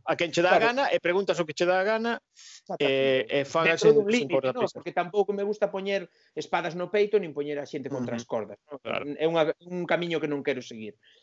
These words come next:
Speaker 2: Entón,
Speaker 1: Ujú.
Speaker 2: mólame falar e, e saber da xente e,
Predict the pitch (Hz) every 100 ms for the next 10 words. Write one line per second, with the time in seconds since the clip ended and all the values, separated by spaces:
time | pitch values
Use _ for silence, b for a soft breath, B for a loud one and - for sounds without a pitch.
0 | b - 135 170 180 185 - 165 180 180
1 | 208 202 185 220 202 196 151 143 123 143
2 | - 139 156 147 147 233 214 170 143 117